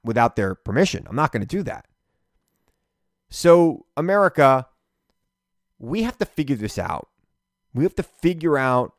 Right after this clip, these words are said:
how much longer we're gonna just put up with this nonsense. And then we just say, "Okay, you're on your own." Now, is there some risk to people who are vaccinated? Of course.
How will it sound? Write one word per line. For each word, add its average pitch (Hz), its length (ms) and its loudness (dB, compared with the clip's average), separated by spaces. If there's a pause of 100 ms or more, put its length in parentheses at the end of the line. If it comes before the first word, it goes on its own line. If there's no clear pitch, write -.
how 139 240 -4
much 147 260 -6
longer 117 680 0
we're 117 220 -2
gonna 117 160 -4
just 101 200 -10
put 107 200 -4
up 92 140 -4
with 80 100 -18
this - 180 -14
nonsense. - 720 -14 (240)
And 101 160 -4
then 120 80 0
we 120 80 -4
just 98 140 -12
say, 110 120 -4
"Okay, 139 180 -4
you're 104 180 -4
on 107 100 -4
your 110 100 0
own." 113 140 -2 (180)
Now, 117 260 0 (240)
is 120 140 -2
there 123 160 0
some 107 240 -4 (240)
risk 117 300 0
to 131 80 -6
people 135 380 -2
who 110 280 -12
are 113 220 6
vaccinated? 160 720 0
Of - 180 -10
course. - 560 -4